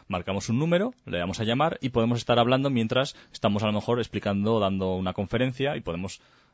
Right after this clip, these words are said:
estar hablando con otra persona que nos va a comentar algo, que quiere saber lo que, de qué va la conferencia,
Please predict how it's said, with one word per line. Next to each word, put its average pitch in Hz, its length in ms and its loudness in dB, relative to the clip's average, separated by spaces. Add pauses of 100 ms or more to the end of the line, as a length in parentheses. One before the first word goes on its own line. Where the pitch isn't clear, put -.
estar 90 300 -6
hablando 92 180 0
con 92 100 0
otra 95 140 0
persona 107 400 0
que 80 240 -6
nos 87 160 -6
va 85 60 -4
a - 20 -4
comentar 92 320 -2
algo, 127 260 2
que 107 80 -2
quiere 92 220 -2
saber 90 260 -4
lo 90 140 -4
que, 92 140 -10
de 87 300 -6
qué 90 120 -10
va 85 80 -2
la 87 80 -4
conferencia, 123 580 -6